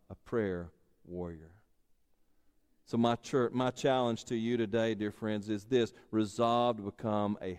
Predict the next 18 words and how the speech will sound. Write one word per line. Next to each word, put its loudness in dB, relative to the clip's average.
healthy -2
church -6
member. -10
Resolve 0
to -8
become -2
a -4
healthy -6
church -10
member. -12
Because -4
a -4
healthy -2
church -4
member -4
leads -2
to -2
a -4